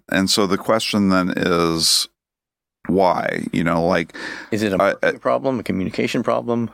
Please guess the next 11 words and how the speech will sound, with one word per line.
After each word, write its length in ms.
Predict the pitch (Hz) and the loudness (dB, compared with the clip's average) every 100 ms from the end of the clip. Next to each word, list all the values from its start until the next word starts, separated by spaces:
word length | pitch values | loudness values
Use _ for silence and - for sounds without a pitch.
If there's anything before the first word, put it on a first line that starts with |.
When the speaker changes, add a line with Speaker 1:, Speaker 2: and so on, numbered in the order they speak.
| - | -6
Speaker 2:
Yeah. 200 | 113 107 | -4 0
Speaker 1:
Yeah, 200 | 101 101 | 2 2
marketing, 560 | 85 98 107 123 101 98 | 2 2 2 2 2 2
communication. 840 | 95 95 87 - 95 92 101 92 87 - _ _ - | 2 0 2 0 0 2 2 2 -2 -6 _ _ 0
Are 180 | 90 92 | 2 2
there 180 | 92 90 | 2 0
just 380 | 95 90 - 92 | 0 0 -2 0
not 320 | 85 85 85 _ _ _ _ _ _ _ _ _ _ _ - | 0 0 -2 _ _ _ _ _ _ _ _ _ _ _ -6
people 520 | 95 95 90 87 90 | -2 2 2 2 2
with 640 | 85 87 85 - - - - - | 2 0 0 -4 -6 -8 -10 -4
the, 680 | 90 85 80 80 78 78 | 0 2 2 2 0 0